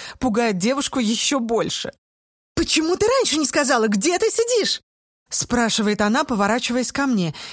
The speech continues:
и пересаживается за мой столик, не забыв захватить пальто с шарфом. Она и правда слишком молоденькая, чтобы быть тобой. Не могу не улыбнуться. Абсурдность происходящего заставила меня расслабиться.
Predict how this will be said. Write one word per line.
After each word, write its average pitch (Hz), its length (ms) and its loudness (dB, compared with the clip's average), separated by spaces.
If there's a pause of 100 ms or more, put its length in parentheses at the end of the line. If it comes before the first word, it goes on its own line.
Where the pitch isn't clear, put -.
(140)
и 311 140 0
пересаживается 285 760 0
за 233 160 2
мой 226 180 2
столик, 302 400 -2
не 247 160 0
забыв 208 380 0
захватить 196 520 -2
пальто 185 320 -2
с - 60 -2
шарфом. - 540 -4 (560)
Она 233 340 0
и 233 80 0
правда 311 440 0
слишком 339 400 -2
молоденькая, 254 560 0
чтобы 254 260 -2
быть 311 220 -4
тобой. 214 440 -2 (560)
Не 202 120 2
могу 190 300 0
не 233 100 0
улыбнуться. 170 680 -4 (180)
Абсурдность 262 640 0
происходящего 262 720 0
заставила 254 480 0
меня 233 240 0
расслабиться. - 680 -4